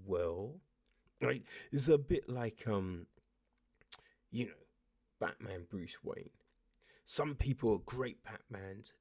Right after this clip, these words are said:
terrible Bruce Waynes. Or you get a great Bruce Wayne, but just a terrible,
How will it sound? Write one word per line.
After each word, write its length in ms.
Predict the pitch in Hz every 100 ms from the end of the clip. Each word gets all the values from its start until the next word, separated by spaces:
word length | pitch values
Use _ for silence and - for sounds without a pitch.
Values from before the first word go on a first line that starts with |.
| -
terrible 640 | - - 127 101 - 92 -
Bruce 260 | 107 76 - -
Waynes. 540 | 67 - - - - _ - _
Or 400 | 151 170 101 92 - _ _
you 120 | 107
get 240 | 110 104 -
a 40 |
great 580 | - 113 107 123 117 -
Bruce 340 | - 107 101 -
Wayne, 420 | 107 107 92 85 _ _ _ _ _ -
but 120 | 123
just 260 | - 107 -
a 60 | -
terrible, 640 | - - 113 101 - -